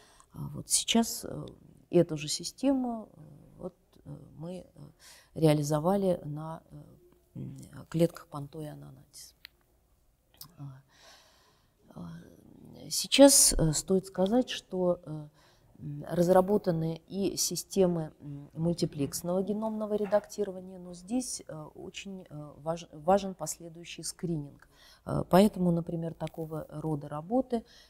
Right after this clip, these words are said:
э, были успешно реализованы при получении, э, штамм-продуцента ликопина, то есть, э, э, окрашенного соединения, и это,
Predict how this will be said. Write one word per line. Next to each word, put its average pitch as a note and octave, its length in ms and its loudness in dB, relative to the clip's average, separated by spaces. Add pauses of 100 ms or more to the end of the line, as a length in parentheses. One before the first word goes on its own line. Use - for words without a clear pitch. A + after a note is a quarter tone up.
(100)
э, C#3+ 240 -10 (520)
были F3 240 4
успешно E3+ 500 -2
реализованы F#3+ 840 -2 (140)
при F#3 120 -2
получении, F#3 760 -8 (340)
э, D3 120 -8
штамм-продуцента D#3 1000 -2
ликопина, A3 800 -6 (160)
то - 60 -20
есть, - 300 -20
э, C#3 200 -18 (720)
э, - 60 -16 (640)
окрашенного C#3+ 640 -6
соединения, G#3 800 -2
и - 120 -4
это, G3+ 440 -4